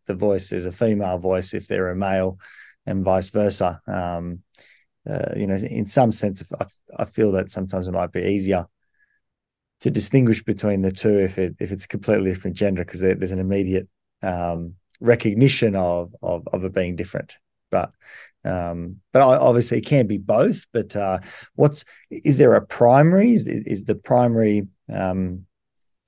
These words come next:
under, uh, or sorry, primary data that it's of the same gender?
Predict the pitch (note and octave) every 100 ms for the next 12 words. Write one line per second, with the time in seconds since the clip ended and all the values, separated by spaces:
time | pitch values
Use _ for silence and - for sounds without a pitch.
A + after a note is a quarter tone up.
0 | _ _ _ _ _ C3+ A#2+ G#2+ G#2+ -
1 | G#2+ G2 G2 G2 F#2 G2+ _ _ _ _
2 | _ _ _ C#3+ C3 A2 F#2+ G#2+ A#2+ A#2+
3 | A2+ G#2 G2+ G2 G2 - G2+ G2 G2 G2+
4 | G2 G2+ G#2 A#3